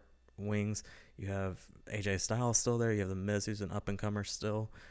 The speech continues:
who can, and I say up-and-comer, but he's held the championship before. But I think he's on that caliber. I think Bray Wyatt, Randy Orton, any one of these guys can hold it before, um,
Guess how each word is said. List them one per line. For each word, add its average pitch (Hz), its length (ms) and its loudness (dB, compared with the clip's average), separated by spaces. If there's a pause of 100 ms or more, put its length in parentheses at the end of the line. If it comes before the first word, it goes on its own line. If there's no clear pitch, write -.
(140)
who 107 140 0
can, 101 340 -4 (140)
and 107 180 -4
I 98 140 0
say 107 200 6
up-and-comer, 95 680 0
but 92 80 0
he's 95 160 0
held 98 180 8
the 92 60 0
championship 90 480 -2
before. 98 400 0 (400)
But 120 280 0 (400)
I 107 120 -2
think 117 220 -2
he's 101 260 2
on 104 160 -2
that 92 160 -2
caliber. 101 360 2
I 92 60 2
think 92 220 -4
Bray 92 160 0
Wyatt, 92 320 2
Randy 92 260 -2
Orton, 92 380 -2 (100)
any 120 180 0
one 117 160 2
of 113 60 0
these 104 160 2
guys 98 300 2
can 92 140 -4
hold 95 200 2
it 87 140 -6
before, 90 500 0 (360)
um, 92 360 -4